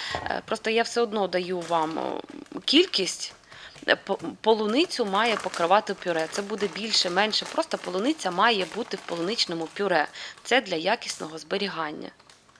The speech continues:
Все, щільно, щ-, прибрала зайве повітря, щільно закриваю.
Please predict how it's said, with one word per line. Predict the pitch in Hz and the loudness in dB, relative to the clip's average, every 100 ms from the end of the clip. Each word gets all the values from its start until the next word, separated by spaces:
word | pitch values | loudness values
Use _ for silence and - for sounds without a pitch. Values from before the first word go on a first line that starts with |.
| _ - - - - - | _ -20 -20 -20 -20 -18
Все, | - - 180 | -12 -6 -4
щільно, | - 233 214 - | -2 -2 -2 -2
щ-, | 233 254 | -4 -2
прибрала | 359 285 175 175 | -2 4 6 6
зайве | 185 202 220 | 4 0 0
повітря, | 214 294 494 285 | -2 -2 -2 0
щільно | - 208 185 190 | 0 0 0 -2
закриваю. | - 269 339 403 | -2 -2 2 2